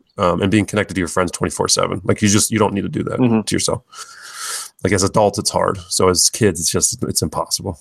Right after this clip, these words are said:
Speaker 2: God, it's just changing so quickly, and just doing something so
Speaker 1: Yep.
Speaker 2: simple that you and I grew up is gonna make you a radical. You know, it's gonna make you,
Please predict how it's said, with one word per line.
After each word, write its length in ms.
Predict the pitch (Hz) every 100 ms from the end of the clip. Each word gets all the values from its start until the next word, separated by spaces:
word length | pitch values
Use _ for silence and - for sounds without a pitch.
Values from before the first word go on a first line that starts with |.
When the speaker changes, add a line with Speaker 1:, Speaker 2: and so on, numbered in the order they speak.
| -
Speaker 2:
God, 300 | - 123 113
it's 100 | -
just 200 | 120 -
changing 400 | - 127 110 101
so 260 | - 120 110
quickly, 400 | 117 - 107 104
and 140 | 104
just 340 | 117 120 -
doing 220 | - 123 110
something 320 | 120 - 104
so 160 | - 123
Speaker 1:
Yep. 80 |
Speaker 2:
simple 420 | 120 139 107 110 107
that 120 | 104
you 160 | 120 123
and 80 |
I 120 | 120 110
grew 260 | 110 123
up 280 | 120 92 92
is 120 | 107
gonna 160 | 117 110
make 240 | 110 -
you 100 | 110
a 60 | 104
radical. 500 | 113 135 - 85 -
You 100 | 117
know, 140 | 117 120
it's 80 | 117
gonna 140 | 113
make 220 | 117 -
you, 240 | 117 117